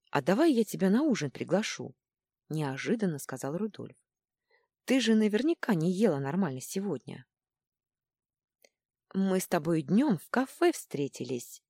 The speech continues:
напомнила я. «Так я поэтому и говорю, что не ела нормально», невозмутимо ответил он. «То ковыряние в тарелках обедом назвать нельзя. Я даже не уверен,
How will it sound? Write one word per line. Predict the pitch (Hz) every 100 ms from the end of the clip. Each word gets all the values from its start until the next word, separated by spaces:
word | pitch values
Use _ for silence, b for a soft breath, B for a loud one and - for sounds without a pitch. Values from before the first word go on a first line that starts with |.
| _ _
напомнила | 147 135 123 127 131 170
я. | 170 123 - _ _ _ _ _ _ _ b b b b
«Так | - 240 -
я | 214
поэтому | - 311 277 269 254
и | 247
говорю, | 240 277 233 185 180 - _
что | - - 151
не | 202
ела | 220 139 175
нормально», | 190 185 180 139 120 - - _ _ _ _
невозмутимо | 147 143 135 127 - 135 180
ответил | 214 - - - 175
он. | - 123 123 _ _ _ _ b b _
«То | 175
ковыряние | - 147 160 170 165 147
в | -
тарелках | 143 233 349 - 131 - B _
обедом | 277 254 269 202
назвать | 165 156 165 170
нельзя. | 147 131 143 151 135 117 _ _ b b _
Я | - 151
даже | 170 147
не | 147
уверен, | 139 135 175 233 156